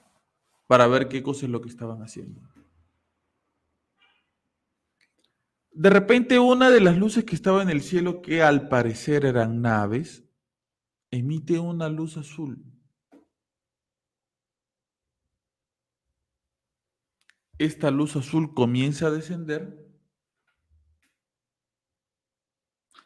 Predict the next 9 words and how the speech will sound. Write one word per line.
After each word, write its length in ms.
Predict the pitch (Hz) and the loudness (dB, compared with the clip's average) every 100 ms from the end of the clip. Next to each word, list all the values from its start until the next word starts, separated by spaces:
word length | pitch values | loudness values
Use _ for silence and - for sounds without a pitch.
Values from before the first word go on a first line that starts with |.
| _ | _
de 120 | 147 | -4
una 180 | 180 170 | -2 -4
forma 580 | 170 170 170 165 147 127 | -4 -2 0 4 6 6
rápida, 1160 | 123 156 147 160 - 139 139 135 135 127 120 85 | 4 4 4 4 0 -2 0 2 2 0 -4 -8
eh, 260 | 98 95 92 | -12 -12 -12
vertiginosa, 960 | 127 123 127 120 127 139 165 151 - | -12 -14 -16 -14 -12 -10 -8 -8 -12
si 140 | 110 110 | -18 -20
se 180 | - 113 | -20 -16
quiere, 640 | 160 156 127 110 110 - | -10 -6 -6 -8 -10 -16